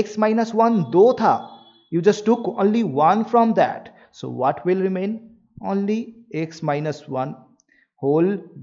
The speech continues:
bracket। यहाँ पर तुम लोग गलती करते हो, मैं बहुत पेपर चेक करता हूँ, उसमें ये वाला गलती बहुत बार देखा हूँ।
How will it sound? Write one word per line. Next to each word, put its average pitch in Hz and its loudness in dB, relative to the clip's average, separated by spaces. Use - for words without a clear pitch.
bracket। 143 2
यहाँ 151 0
पर 156 4
तुम 143 -6
लोग 143 0
गलती 135 -2
करते 127 -6
हो, 113 -10
मैं 123 -8
बहुत 160 -4
पेपर 147 0
चेक 156 -8
करता 156 -6
हूँ, 160 0
उसमें 143 -6
ये 139 0
वाला 151 2
गलती 139 -4
बहुत 139 -2
बार 135 0
देखा 120 -10
हूँ। 110 -16